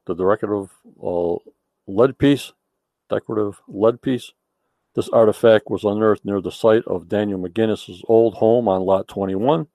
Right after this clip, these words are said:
Its design suggests an ancient metalwork technique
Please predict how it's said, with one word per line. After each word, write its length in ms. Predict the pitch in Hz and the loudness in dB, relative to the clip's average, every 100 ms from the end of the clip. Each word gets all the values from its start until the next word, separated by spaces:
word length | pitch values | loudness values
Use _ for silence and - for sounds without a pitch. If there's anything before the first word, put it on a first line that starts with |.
| _ _ _ _ _ _ _ _ _ 110 | _ _ _ _ _ _ _ _ _ -6
Its 120 | 107 | -4
design 440 | 117 98 117 120 | -6 0 0 0
suggests 480 | - 101 110 110 - | -2 -2 2 2 0
an 80 | 101 | -2
ancient 400 | 117 113 117 - | -2 -2 -6 -2
metalwork 540 | 110 120 107 113 107 | 0 2 2 0 -2
technique 480 | - 104 117 135 - | -4 -4 -2 -2 -2